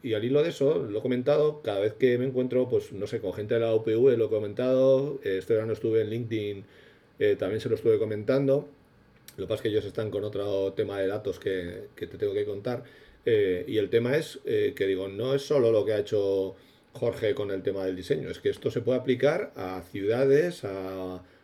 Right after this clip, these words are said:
a orientar a la gente de por dónde van las salidas un poco, eh, no sé, sacar de,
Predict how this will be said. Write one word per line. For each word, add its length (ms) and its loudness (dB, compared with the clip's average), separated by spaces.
a 240 -4
orientar 380 0
a 40 0
la 120 0
gente 320 2
de 120 6
por 180 -2
dónde 220 0
van 160 0
las 140 -4
salidas 340 0
un 100 -8
poco, 600 0
eh, 320 -4
no 100 -6
sé, 160 -2
sacar 320 -6
de, 140 0